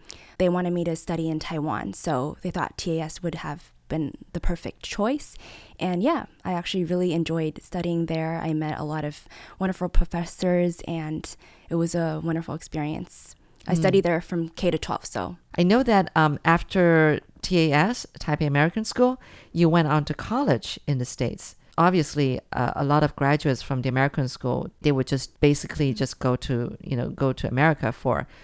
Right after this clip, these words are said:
Speaker 2: college, right? So you went to L A to study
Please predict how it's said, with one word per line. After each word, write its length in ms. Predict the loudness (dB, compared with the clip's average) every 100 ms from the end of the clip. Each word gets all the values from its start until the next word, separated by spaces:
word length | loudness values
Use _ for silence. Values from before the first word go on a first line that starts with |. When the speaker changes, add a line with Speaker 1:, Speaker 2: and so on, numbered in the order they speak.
| -16
Speaker 2:
college, 440 | -6 -2 0 -2 -2
right? 220 | -2 -2 -8 -20 -18
So 440 | -6 4 6 6 2
you 340 | 0 2 4
went 340 | 4 2 0 -4 2
to 400 | 4 6 4 0 0
L 160 | 2
A 420 | 4 4 4 0 -4 _ _ -12
to 200 | -2 0
study 760 | 0 2 2 4 0 0 -2